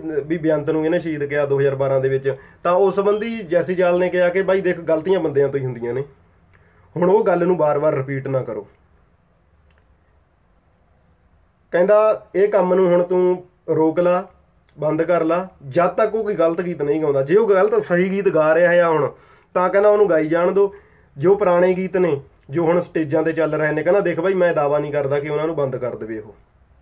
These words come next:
ਠੀਕ ਆ, but ਉਹਦੇ ਸੰਬੰਧ ਵਿੱਚ ਪਹਿਲਾਂ ਹੀ ਬਹੁਤ ਵੀਡੀਓ ਪਾ ਚੁੱਕਿਆ ਮੈਂ।" ਤੇ ਮੈਂ ਵੀ ਇਹੀ ਕਿਹਾ ਸੀਗਾ ਕਿ ਬਾਰ-ਬਾਰ ਦੇਖੋ ਐਂ ਕਰਨ ਦਾ ਕੋਈ ਫਾਇਦਾ ਨਹੀਂ, ਬੈਠ ਕੇ ਗੱਲ ਨਿਬੇੜ ਲੈਂਦੇ ਆ। ਸਾਮ ਦਾਮ ਦੰਡ ਭੇਦ ਦੀ ਜੋ ਗੱਲ ਕਹੀ ਸੀਗੀ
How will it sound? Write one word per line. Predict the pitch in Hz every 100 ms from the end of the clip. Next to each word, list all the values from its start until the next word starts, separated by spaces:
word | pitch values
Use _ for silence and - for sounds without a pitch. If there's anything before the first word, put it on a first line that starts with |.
| _
ਠੀਕ | 135 135
ਆ, | 156 - - _ -
but | 175 -
ਉਹਦੇ | 208 202 226
ਸੰਬੰਧ | 196 190
ਵਿੱਚ | 220 220
ਪਹਿਲਾਂ | 175 175 214
ਹੀ |
ਬਹੁਤ | 185 160
ਵੀਡੀਓ | 156 160 185
ਪਾ | 185 147
ਚੁੱਕਿਆ | 131 - 123
ਮੈਂ।" | 110 104 _ _ _ _ _ _ _ _ _ _ _ _ _ _
ਤੇ | 180
ਮੈਂ | 180 196
ਵੀ | 269
ਇਹੀ | 262 233
ਕਿਹਾ | 226 214
ਸੀਗਾ | 214 226 240 226 - -
ਕਿ |
ਬਾਰ-ਬਾਰ | 175 165 165 170 175
ਦੇਖੋ | 170 160 180 180 156 104
ਐਂ | 160
ਕਰਨ | 160 156 151
ਦਾ |
ਕੋਈ | 147 139
ਫਾਇਦਾ | 143 147
ਨਹੀਂ, | 185
ਬੈਠ | 160 156 147
ਕੇ | 147 147
ਗੱਲ | 147 147 147 147
ਨਿਬੇੜ | 139 135 135
ਲੈਂਦੇ | 147 165
ਆ। | 180 - - -
ਸਾਮ | - 160 160 160
ਦਾਮ | 160 156 147
ਦੰਡ | 147 143
ਭੇਦ | 156 165
ਦੀ | 139
ਜੋ | 147 143
ਗੱਲ | 139
ਕਹੀ | 135 139 135
ਸੀਗੀ | 151 180